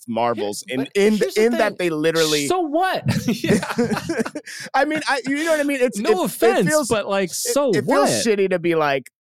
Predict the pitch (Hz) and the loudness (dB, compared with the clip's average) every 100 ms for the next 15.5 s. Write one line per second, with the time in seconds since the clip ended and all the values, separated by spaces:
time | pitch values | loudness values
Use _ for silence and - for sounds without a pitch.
0 | - 143 156 143 175 285 285 285 202 196 | -8 -2 0 0 0 0 2 0 0 0
1 | 156 131 120 143 143 131 147 143 - 135 | 0 -2 -4 -4 -4 0 0 0 0 0
2 | 120 117 117 - 117 117 107 110 123 127 | 0 -2 -4 -6 -4 -4 -2 0 0 0
3 | 123 135 139 131 - - 160 165 165 160 | -2 -2 -2 -4 -6 -4 -2 -2 -4 -6
4 | 622 170 190 226 233 190 190 180 - - | -8 -4 0 0 0 -4 -4 -4 -4 -2
5 | 170 175 - - 208 208 214 185 156 156 | -2 -2 -4 -4 -2 0 0 -2 0 0
6 | 151 139 131 143 139 127 147 143 131 170 | 0 -4 -4 -4 -4 -2 -2 -2 -6 -8
7 | - - 180 214 _ - - 269 - - | -10 -8 -2 -2 _ -20 -8 -4 -4 -4
8 | 226 247 - 226 - 277 247 - 254 240 | -6 -2 0 -2 0 0 2 2 0 -2
9 | 240 233 - 226 226 - - - 247 - | -2 -2 -2 -6 -6 -12 -4 0 2 0
10 | - 190 302 330 277 180 - 196 - 330 | -2 0 0 -2 -2 0 0 2 2 2
11 | 269 180 - 170 151 135 123 - 349 349 | 2 0 0 2 2 2 0 0 0 0
12 | 269 240 - - 285 339 220 233 302 143 | -2 -4 -8 -4 -2 -2 0 0 0 -2
13 | - - - - - - - _ - 180 | -2 -6 -8 -6 -8 -6 -12 _ -4 -4
14 | - - 403 381 226 220 254 285 170 180 | -6 -2 0 0 0 0 2 2 2 2
15 | 311 294 226 285 | 2 0 0 0